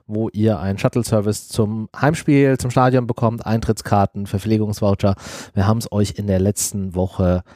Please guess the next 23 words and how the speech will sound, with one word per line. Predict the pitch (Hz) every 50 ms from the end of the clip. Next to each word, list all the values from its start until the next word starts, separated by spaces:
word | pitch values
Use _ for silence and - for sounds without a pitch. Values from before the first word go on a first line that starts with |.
| - - - _ _ _ _
erzählt | 123 120 120 - - - 170 226 262 - -
und | - 143 139
da | 135 -
könnt | - - 156 175 196 - -
ihr | 143 143
noch | 143 147 147 -
bis | - 147 135 - -
zum | - - 156 147 147
fünfzehnten | - - 190 247 277 - - - - 185 180 - - 170
elften, | - 123 143 160 - - 101
das | 95 92 -
ist | - 135 -
am | - 135 131
Tag, | - 131 143 -
wo | - 139 127
wir | 131
jetzt | 127 123 -
hier | - 127 -
aufnehmen, | 117 135 139 - 139 127 123 131
noch | 127 127 -
in | - - 123 127 123
genau, | 127 117 120 120 127 139 147 147 147 151 143
ja, | 110 117 156 202 -